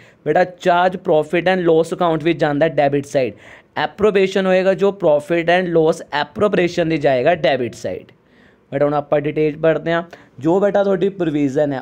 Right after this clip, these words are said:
ਉਹ ਤੁਹਾਡੀ ਚਾਰਜ against profit ਹੈ, ਜੋ ਤੁਹਾਡਾ ਰਿਜ਼ਰਵ ਹੈ ਬੇਟਾ ਉਹ appropriation of the profit ਹੈ।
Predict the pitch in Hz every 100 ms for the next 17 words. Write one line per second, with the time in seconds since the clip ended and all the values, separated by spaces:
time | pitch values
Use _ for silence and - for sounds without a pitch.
0 | - 160 165 175 185 190 190 180 165 156
1 | 143 135 131 127 107 117 113 98 - -
2 | _ 135 165 180 196 196 190 170 143 131
3 | 147 143 120 - _ - 147 190 208 -
4 | 139 147 - 202 190 170 151 151 135 127
5 | 165 170 160 127 117 104 87